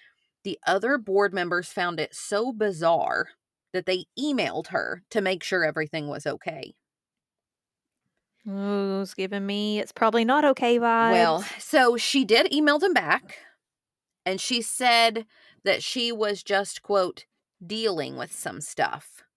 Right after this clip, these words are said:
Speaker 1: end quote. And that was why she
Speaker 2: Hmm.
Speaker 1: wasn't at the meeting. And I mean, sure, that was
Speaker 2: Vague.
Speaker 1: vague. Yes, <laughs> absolutely.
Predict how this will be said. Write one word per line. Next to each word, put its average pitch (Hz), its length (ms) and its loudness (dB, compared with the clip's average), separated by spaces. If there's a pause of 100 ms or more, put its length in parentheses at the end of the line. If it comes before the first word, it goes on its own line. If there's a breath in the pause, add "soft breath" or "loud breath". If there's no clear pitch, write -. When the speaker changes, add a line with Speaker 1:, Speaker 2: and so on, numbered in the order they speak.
(140)
Speaker 1:
end 160 220 -8
quote. - 460 -10 (760)
And 175 160 -4
that 175 140 0
was 175 160 -8
why 165 140 0
she 165 200 -10
Speaker 2:
Hmm. 196 160 -2
Speaker 1:
wasn't 156 120 -12
at 151 120 -6
the 139 60 -10
meeting. - 400 -14 (1500 soft breath)
And 196 100 0
I 202 60 4
mean, 208 140 -2
sure, 269 320 0
that 208 200 6
was 170 160 4
Speaker 2:
Vague. 185 80 6
Speaker 1:
vague. 170 520 0
Yes, - 480 -2
<laughs> - 20 0
absolutely. 202 1120 0